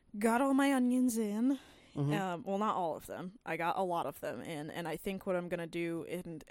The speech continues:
Speaker 1: I, it really depends, because I, like I said, I wanted the, the back area to be mostly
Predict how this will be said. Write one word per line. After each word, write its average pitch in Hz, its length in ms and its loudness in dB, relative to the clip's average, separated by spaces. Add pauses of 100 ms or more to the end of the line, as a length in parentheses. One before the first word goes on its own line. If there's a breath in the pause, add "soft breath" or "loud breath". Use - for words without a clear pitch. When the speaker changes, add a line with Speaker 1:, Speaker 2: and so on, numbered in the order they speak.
Speaker 1:
I, 175 120 0
it 160 220 0
really 196 260 0
depends, 180 680 -6
because 202 380 -6 (100)
I, 185 320 -2
like 180 200 -6
I 180 60 -2
said, 170 220 -4
I 165 40 -6
wanted 180 340 -6
the, 170 340 -2 (220)
the 196 140 -6
back 190 320 -2
area 175 240 0
to 170 80 -4
be 175 160 -4
mostly 190 480 -4